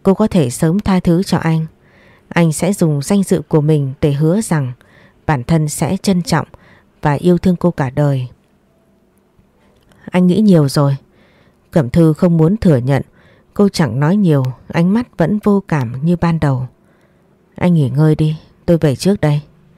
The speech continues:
Cô xoay người, vừa định rời đi thì Nhật Thiên đã gắng gượng ngồi dậy. Anh níu giữ. Ấy, Cẩm Thư, ui. Do động tác mạnh quá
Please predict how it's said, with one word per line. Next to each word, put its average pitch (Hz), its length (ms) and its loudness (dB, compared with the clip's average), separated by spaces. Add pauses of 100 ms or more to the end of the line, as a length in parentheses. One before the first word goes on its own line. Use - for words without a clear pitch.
(760)
Cô 202 140 2
xoay 190 240 0
người, 143 400 2 (320)
vừa 165 160 4
định 147 200 -2
rời 151 260 0
đi 180 220 0
thì 160 200 0
Nhật 139 240 0
Thiên 170 240 0
đã - 180 -2
gắng 180 260 -2
gượng 170 200 0
ngồi 143 200 0
dậy. 127 240 -4 (720)
Anh 170 200 -2
níu 170 160 2
giữ. 214 320 -2 (760)
Ấy, 180 300 -4 (120)
Cẩm 160 160 0
Thư, 175 280 0 (200)
ui. 196 420 2 (1200)
Do 160 320 0
động 131 140 -2
tác 220 240 -6
mạnh 185 260 -2
quá 160 380 -6